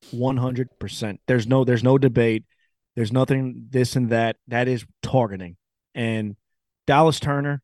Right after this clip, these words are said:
look, he's a dirty player, and I'm just gonna say that right now. That, I just, just wanted to say that 'cause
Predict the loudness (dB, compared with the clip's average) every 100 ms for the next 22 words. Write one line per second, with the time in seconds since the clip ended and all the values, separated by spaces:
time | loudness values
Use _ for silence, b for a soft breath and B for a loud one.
0 | _ -4 -4 _ _ _ _ _ _ _
1 | _ _ _ _ _ _ _ _ -2 -2
2 | -2 -4 -4 -10 -12 -12 -14 -10 -8 -8
3 | -8 -8 -6 -4 -2 -2 -2 -4 -6 -8
4 | -8 -10 -10 -12 -16 _ _ _ -20 -12
5 | -8 -6 -6 -6 -4 -6 -8 -10 -10 -18